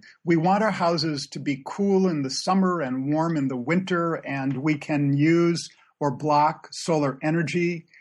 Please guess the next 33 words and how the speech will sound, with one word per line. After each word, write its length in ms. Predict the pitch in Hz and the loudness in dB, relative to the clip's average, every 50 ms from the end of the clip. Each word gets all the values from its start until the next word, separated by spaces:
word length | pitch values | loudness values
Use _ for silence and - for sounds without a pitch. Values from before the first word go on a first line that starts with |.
| - _ _ - | -20 _ _ -2
in 140 | 156 147 151 | 2 2 4
order 240 | 151 151 156 156 143 | 4 4 2 2 0
to 180 | 143 - 151 | -2 -2 -4
assist 420 | 139 135 - - - 170 - - - | -2 -2 -2 -2 -2 -4 -4 -4 -4
in 120 | 175 170 | -2 -2
that. 340 | 165 165 165 170 185 180 - | 0 0 0 0 -2 -4 -4
We, 380 | 147 147 143 139 139 135 135 | -4 -2 0 0 2 2 2
we 260 | 135 131 123 135 135 135 | 0 0 2 0 0 2
like, 460 | 135 139 135 135 131 135 - - 143 | 2 2 2 2 0 -4 -6 -6 -2
uh, 240 | 139 131 127 127 123 - _ _ | 0 0 0 0 -2 -6 _ _
daylighting 600 | - 151 156 165 160 156 151 156 156 160 165 160 - | -2 0 0 2 2 2 2 2 0 -2 -2 -4 -4
to 120 | - 147 | -6 -8
avoid 340 | 131 120 131 143 139 139 131 | -8 -6 -4 -4 -4 -4 -4
having 280 | - 151 139 139 143 | -4 -4 -4 -4 -4
to 60 | 139 131 | -4 -6
turn 360 | - - 147 131 123 123 123 | -4 -4 -4 -2 -2 -2 0
lights, 300 | 123 131 147 147 - - - | 0 0 -2 -4 -6 -6 -4
artificial 520 | - 139 135 135 - 156 139 - - 127 120 | -2 -2 -2 -2 -2 -4 -6 -4 -6 -6 -4
lights 340 | 123 131 143 160 156 - 180 | -2 0 0 0 0 0 2
on. 280 | 165 160 160 170 165 160 - - - - - - _ - | 2 2 2 2 0 -4 -8 -16 -18 -18 -20 -16 _ -2
And 320 | 170 170 165 165 170 156 | 0 2 2 2 2 0
we 260 | 139 160 185 214 220 202 | 0 0 2 2 4 4
as 220 | 196 185 180 175 | 2 2 0 0
environmental 600 | 170 160 143 151 165 160 160 160 160 156 151 147 | -2 -2 0 0 0 0 0 0 0 -2 -2 -4
designers 800 | 143 143 147 131 143 156 156 170 180 170 143 131 135 135 - - - _ _ _ - - _ _ _ _ _ _ - | -4 -6 -6 -4 -2 0 0 0 0 0 -2 -2 -4 -6 -8 -12 -14 _ _ _ -20 -20 _ _ _ _ _ _ -8
will 280 | 151 156 170 165 156 - | -2 0 0 0 0 -2
integrate 720 | 190 220 240 240 - 202 135 165 147 139 131 127 123 - - - - - _ _ _ _ - | 0 0 0 2 0 -2 -2 -2 -2 -2 -2 -2 -4 -8 -10 -12 -12 -12 _ _ _ _ 0
into 320 | 185 190 208 190 - 190 | 2 4 4 2 0 -2
the 100 | 160 151 | -4 -4
design 340 | 139 147 135 156 151 151 156 | -2 -2 0 0 0 0 0
of 100 | 143 127 | -2 -4
our 100 | 139 135 | -4 -6
buildings, 720 | 123 - 160 165 170 170 151 143 127 120 127 131 - - | -6 -4 -4 -2 -2 -2 -4 -4 -4 -4 -6 -6 -8 -10